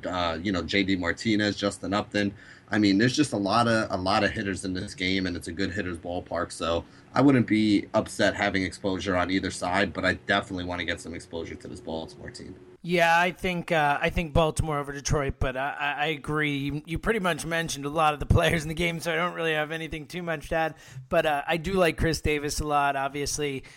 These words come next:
Speaker 2: coming off a monster game yesterday. And, uh, Rickard, uh, also hasn't been priced too expensively, uh, considering how, how mon-, how consistently he's been putting up numbers, at least, you know, comparative to the value at twenty-nine hundred today.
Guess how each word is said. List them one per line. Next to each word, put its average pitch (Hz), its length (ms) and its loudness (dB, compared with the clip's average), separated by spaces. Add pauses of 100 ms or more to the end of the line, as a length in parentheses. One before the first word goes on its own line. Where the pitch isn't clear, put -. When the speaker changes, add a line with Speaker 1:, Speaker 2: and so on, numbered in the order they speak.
(140)
Speaker 2:
coming 156 240 -4
off 127 120 -4
a 135 80 0
monster 139 720 -2
game 135 380 -4
yesterday. 127 720 -4
And, 120 160 -6
uh, 123 160 -8 (300)
Rickard, 180 560 4
uh, 131 280 0
also 156 380 0
hasn't 143 320 -4
been 131 180 -12
priced 143 540 -12
too 233 360 -8
expensively, 143 1120 -6 (340)
uh, 139 240 2
considering 139 720 -4
how, 131 480 -4
how 147 80 -6
mon-, 143 240 -6
how 165 260 -2 (140)
consistently 170 640 -6
he's 139 120 -6
been 143 160 -10
putting 151 240 -6
up 139 100 -6
numbers, 139 540 -2
at 135 100 -8
least, 143 400 -4 (340)
you 151 100 -6
know, 131 120 -4
comparative 135 680 0
to 139 100 -2
the 123 80 -8
value 127 420 4
at 120 140 -4
twenty-nine 127 480 -6
hundred 117 460 -8
today. 135 800 0